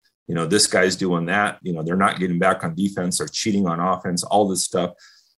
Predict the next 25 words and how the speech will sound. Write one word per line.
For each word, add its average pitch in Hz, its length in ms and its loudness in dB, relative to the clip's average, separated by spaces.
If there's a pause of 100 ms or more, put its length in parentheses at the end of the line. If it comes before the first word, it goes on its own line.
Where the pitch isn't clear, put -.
(240)
Or 104 180 6
was 98 220 4
it 107 60 8
Yzerman 101 360 4
saying, 95 180 0
"Well, 90 100 -2
yeah, - 120 2
you're, 110 140 2
you're 127 260 -2
the 95 100 -2
coach, 180 360 2
though. 76 360 -6
You've 120 280 2
gotta 107 220 4
make 101 200 0
that 92 160 -2
happen. 120 360 -2 (100)
You've 117 260 4
gotta 95 220 2
turn 92 240 0
it 87 80 -2
around. 95 340 0 (720)
You 101 120 -6
can't 120 220 0
let 123 280 4